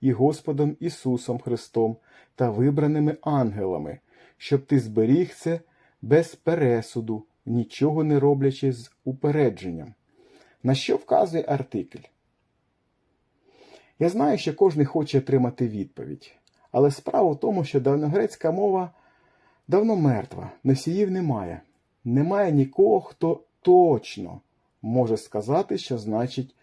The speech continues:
артикль. Як бачите, ми підійшли дуже близько до відповіді.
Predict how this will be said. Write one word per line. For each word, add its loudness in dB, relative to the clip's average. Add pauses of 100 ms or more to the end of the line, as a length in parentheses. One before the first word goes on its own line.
(280)
артикль. -6 (720)
Як -2
бачите, 0
ми 0
підійшли -4
дуже 0
близько -2
до -2
відповіді. -4